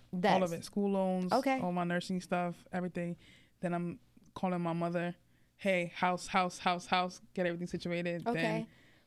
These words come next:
Speaker 2: my team, my managers, take care of them.
Speaker 1: Mm-hmm.
Speaker 2: Um, and just buy property.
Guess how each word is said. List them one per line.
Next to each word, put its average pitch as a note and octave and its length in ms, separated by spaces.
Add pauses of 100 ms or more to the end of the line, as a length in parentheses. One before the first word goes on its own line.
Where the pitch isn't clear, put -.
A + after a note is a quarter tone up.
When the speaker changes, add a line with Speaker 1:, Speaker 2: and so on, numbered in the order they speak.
Speaker 2:
my E3 200
team, F#3 460 (800)
my E3 100
managers, E3 720 (560)
take D#3+ 120
care D#3 160
of D#3 60
them. D#3 240 (140)
Speaker 1:
Mm-hmm. G3 920
Speaker 2:
Um, C#3+ 480 (420)
and D#3 120
just D3+ 180
buy D#3 160
property. D3 540